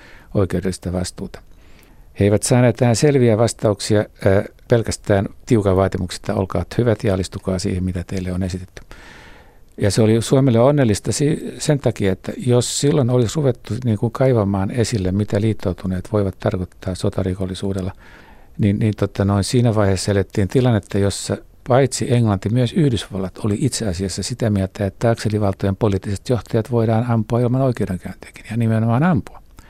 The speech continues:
Että jos sieltä olisi kysytty tulkintaa, niin se olisi, sieltä olisi tullut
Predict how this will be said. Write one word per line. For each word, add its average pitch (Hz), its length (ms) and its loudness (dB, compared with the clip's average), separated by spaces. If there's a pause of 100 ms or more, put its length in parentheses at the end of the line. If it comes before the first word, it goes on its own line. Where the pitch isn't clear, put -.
(500)
Että 101 200 0
jos 92 140 2
sieltä 135 280 4
olisi 127 120 2
kysytty 101 260 0
tulkintaa, 101 520 0
niin 98 80 0
se 98 80 2
olisi, 104 200 0
sieltä 117 260 -2
olisi 98 120 -2
tullut - 220 -8